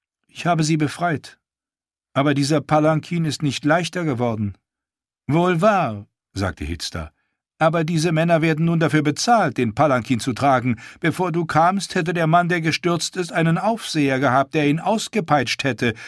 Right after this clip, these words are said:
bis ihm die Haut in Fetzen vom Rücken gehangen wäre. Heute erhält er stattdessen Hilfe.“ Das stimmte.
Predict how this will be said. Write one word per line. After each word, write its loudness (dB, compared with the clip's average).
bis 0
ihm 2
die 2
Haut 2
in 0
Fetzen -2
vom 0
Rücken -4
gehangen 2
wäre. 0
Heute 0
erhält 0
er 0
stattdessen -2
Hilfe.“ 0
Das -2
stimmte. -8